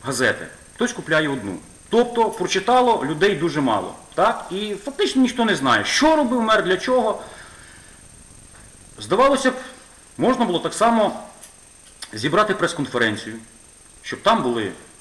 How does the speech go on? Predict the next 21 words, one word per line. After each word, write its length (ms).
і 100
депутати, 720
і 140
журналісти, 840
і 120
люди 480
прийшли 420
би, 80
послухали 600
б. 40
Але 160
тут 260
є 320
одна 320
малесенька 720
деталь. 320
Бо 120
люди 260
будуть 280
задавати 400
питання, 580